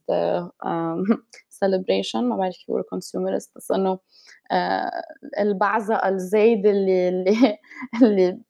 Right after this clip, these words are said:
نحن منحبّها كتير كمان عنا، يعني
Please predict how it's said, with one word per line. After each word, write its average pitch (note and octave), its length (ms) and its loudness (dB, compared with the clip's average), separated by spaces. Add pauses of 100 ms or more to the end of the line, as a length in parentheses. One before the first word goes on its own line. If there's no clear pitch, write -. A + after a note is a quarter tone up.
(280)
نحن A3+ 360 4 (640)
منحبّها G#3 500 0
كتير A3 760 2
كمان G3+ 360 -2
عنا، G#3 400 -2
يعني F#3 240 -4